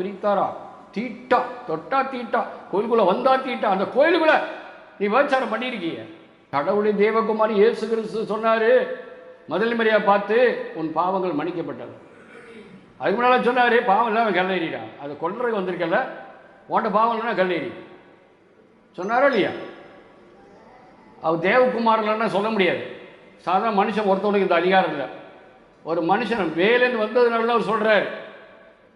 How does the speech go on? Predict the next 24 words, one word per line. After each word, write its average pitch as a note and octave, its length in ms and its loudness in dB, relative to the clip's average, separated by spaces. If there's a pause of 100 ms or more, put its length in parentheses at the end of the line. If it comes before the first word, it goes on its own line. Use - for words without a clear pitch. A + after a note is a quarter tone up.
(100)
"உன்னை F#3+ 240 -2
பத்தி G#3+ 180 -2
எனக்கு A3 200 0
தெரியும்." G#3 400 0 (1500)
யாராவது G#3 360 2
சொல்ல A#3 140 -2
முடியுமா A3 240 0
இந்த G#3 240 0
உலகத்துல? A3 240 -2
எந்த G3+ 240 0
சித்தராவது G#3 640 0
மந்திரியாவதையாவது, G3+ 920 0 (380)
"உன்னை F#3+ 220 0
பத்தி G3+ 180 -2
எனக்கு G3+ 220 0
தெரியும், G3+ 420 2 (220)
நீ E3+ 60 2
பாவனன்னு G3+ 460 2
சொல்லு, G3 220 -2
நான் F#3 120 2
இப்ப F#3 120 0
உன்னை F3+ 200 0
அவுத்து G#3 260 2
விடுறேன்." F#3 320 2